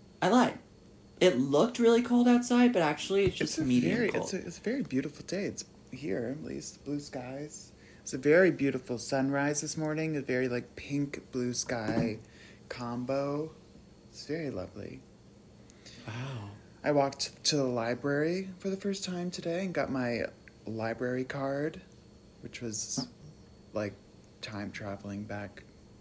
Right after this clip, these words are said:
Speaker 2: twenty years. It was bizarre.
Speaker 1: Wow.
Speaker 2: Um,
Speaker 1: What are you gonna do with it?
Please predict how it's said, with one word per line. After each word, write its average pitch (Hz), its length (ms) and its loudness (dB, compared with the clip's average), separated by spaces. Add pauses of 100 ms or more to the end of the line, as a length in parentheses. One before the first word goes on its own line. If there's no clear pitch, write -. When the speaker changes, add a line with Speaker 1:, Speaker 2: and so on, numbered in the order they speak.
(140)
Speaker 2:
twenty 113 240 -12
years. 117 420 -8 (120)
It 147 60 -16
was - 180 -16 (120)
bizarre. - 380 -14 (680)
Speaker 1:
Wow. 117 360 2
Speaker 2:
Um, 101 480 -4
Speaker 1:
What 147 120 4
are 180 40 6
you 175 80 6
gonna 180 120 2
do 170 160 4
with 202 100 2
it? - 200 -8